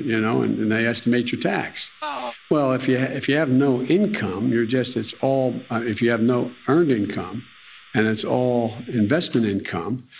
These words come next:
Speaker 1: it's hard to figure out what the hell you, excuse me, what the heck you have.
Speaker 2: Oh.
Speaker 1: And that's why we have to, and I know some people don't like this. That's why we have to rehire some I R S agents, and not to do anything,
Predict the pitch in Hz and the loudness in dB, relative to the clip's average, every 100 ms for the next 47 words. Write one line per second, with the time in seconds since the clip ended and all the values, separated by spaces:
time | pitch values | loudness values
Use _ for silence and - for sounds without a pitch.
0 | - - - 127 - 147 151 135 147 143 | -20 -14 -6 -4 0 2 2 0 2 2
1 | 151 147 123 147 - 123 143 156 151 147 | 2 2 0 0 0 0 2 2 0 -6
2 | - - - 131 110 127 131 143 139 127 | -10 -6 0 2 2 0 0 -2 0 0
3 | 135 214 - - - 302 285 247 - - | 0 -2 -6 -10 -10 -10 -8 -10 -12 -18
4 | - 127 120 117 113 117 120 127 127 123 | -4 0 2 4 2 0 0 -2 -2 0
5 | 117 120 120 117 110 120 117 - 110 113 | 2 2 2 0 2 0 0 -2 -2 -2
6 | 147 110 110 110 110 110 120 131 131 131 | -2 0 0 0 2 4 4 2 2 -2
7 | 127 - - - - 127 113 127 117 107 | -8 -16 -20 -8 -2 0 2 2 2 2
8 | 110 113 113 110 143 165 - 117 - 120 | 2 2 0 2 0 0 0 -2 0 0
9 | 110 107 120 113 - 104 120 123 120 120 | 2 0 0 -2 -2 0 2 2 2 2
10 | 120 113 - 113 113 107 110 131 - 123 | 0 0 0 0 0 0 0 0 0 0
11 | 123 202 - - - - - - - 131 | 0 -2 -2 -10 -16 -20 -20 -20 -4 2
12 | 123 135 208 214 175 151 147 131 123 123 | 4 4 2 0 2 2 2 0 0 0
13 | 117 113 | 0 0